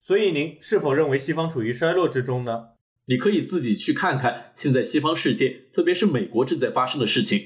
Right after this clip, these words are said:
Speaker 2: 至少并非处于上升状态，不是吗？
Speaker 1: 您很开心吧？
Speaker 2: 我很淡定。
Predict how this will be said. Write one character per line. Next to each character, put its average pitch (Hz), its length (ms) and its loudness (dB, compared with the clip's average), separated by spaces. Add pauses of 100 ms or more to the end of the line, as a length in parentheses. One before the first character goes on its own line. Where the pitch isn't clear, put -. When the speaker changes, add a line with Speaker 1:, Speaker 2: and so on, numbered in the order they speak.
(160)
Speaker 2:
至 - 140 -2
少 - 340 -2
并 147 220 0
非 160 160 2
处 98 180 -8
于 104 100 2
上 127 220 0
升 170 180 0
状 151 180 0
态， - 380 -4
不 110 80 -4
是 107 120 0
吗？ 107 240 0 (320)
Speaker 1:
您 156 240 0
很 143 160 -6
开 143 200 0
心 165 280 -2
吧？ 101 320 -4 (220)
Speaker 2:
我 127 160 2
很 123 200 0
淡 113 240 0
定。 101 260 -2